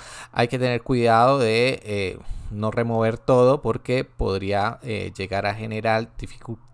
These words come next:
dificultades al momento de la reconstrucción o de conversión a otros formatos como nifty. Ahora, una vez que yo ya sé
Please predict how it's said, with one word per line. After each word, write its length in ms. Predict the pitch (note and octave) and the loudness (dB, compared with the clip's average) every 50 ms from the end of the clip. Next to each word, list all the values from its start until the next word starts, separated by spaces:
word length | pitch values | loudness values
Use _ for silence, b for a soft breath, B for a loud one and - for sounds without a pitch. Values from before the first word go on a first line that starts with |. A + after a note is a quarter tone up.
| - - | -20 -10
dificultades 800 | D3 A2 - - A2+ - C3 A#2+ - _ A#2+ A2 A2 B2 - B2 | -10 -10 -10 -10 -10 -8 -8 -10 -4 _ 0 2 2 0 -2 -6
al 80 | G#2+ | -8
momento 340 | F#2+ F#2+ F#2 F2 F2 - A2 | -8 -8 -10 -10 -10 -10 -10
de 60 | G#2 | -6
la 100 | F#2 F2+ | -6 -8
reconstrucción 920 | F2 F#2+ F#2 - - E2 - - - - F#2 - - - - F#2 F2 E2+ - - B B B B B | -8 -8 -14 -16 -14 -16 -16 -14 -12 -12 -12 -10 -12 -10 -8 -6 -8 -8 -10 -16 B B B B B
o 220 | - A2 A2 C3 - | -2 0 0 0 0
de 180 | C3 A2+ G2+ | 0 -4 -6
conversión 680 | - - G2+ F#2 F2 E2+ E2 - - - F#2 F2+ F#2 F2+ F2+ | -6 -6 -10 -10 -8 -8 -8 -10 -8 -6 -6 -6 -6 -6 -6
a 80 | F#2 | -6
otros 280 | F2+ E2+ - - F2+ - | -6 -4 -6 -8 -10 -10
formatos 540 | - - F#2+ - - D#2+ D#2+ _ F2 - - | -10 -12 -10 -8 -8 -10 -10 _ -14 -16 -14
como 240 | - - F2+ E2 E2 | -12 -10 -10 -10 -10
nifty. 400 | E2 D#2 E2 - - - - - - - B B B B B B B B B B D3+ C#3 B B | -12 -14 -16 -18 -20 -20 -20 -20 -20 -20 B B B B B B B B B B -16 -16 B B
Ahora, 320 | B2+ C3 B2+ C3 - - | 4 6 6 6 4 2
una 200 | - D3 D3+ D#3+ | -4 0 0 2
vez 120 | F3+ F3+ - | 0 0 -2
que 140 | - F3+ D3+ | -6 0 2
yo 180 | D#3+ D3+ E3 | 2 2 2
ya 220 | - - B2+ A#2+ A#2 | 0 0 -2 -2 -2
sé 280 | - - C3+ C3 C3+ | 0 -4 -4 -4 -6